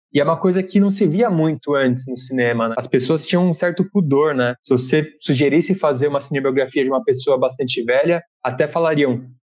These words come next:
"Pô, mas aí pega meio mal, o cara não tá tão bem, vamos usar mais arquivos", sabe? E acho que hoje em dia tá caindo um pouco esse tabu.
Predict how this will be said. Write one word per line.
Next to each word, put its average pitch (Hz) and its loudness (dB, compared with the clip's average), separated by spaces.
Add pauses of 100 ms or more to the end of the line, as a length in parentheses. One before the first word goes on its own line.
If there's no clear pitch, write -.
(140)
"Pô, 143 2
mas 120 -2
aí 123 0
pega 143 -4
meio 170 -2
mal, 131 2
o 123 -6
cara 135 -6
não 135 -10
tá 135 -4
tão 127 -4
bem, 127 0
vamos 139 -4
usar 143 -2
mais 139 -4
arquivos", 123 0
sabe? 135 -2 (120)
E 131 2
acho 131 -2
que 165 0
hoje 151 2
em 151 0
dia 147 0
tá 175 -4
caindo 175 -2
um 175 -2
pouco 180 -4
esse 180 -4
tabu. 143 0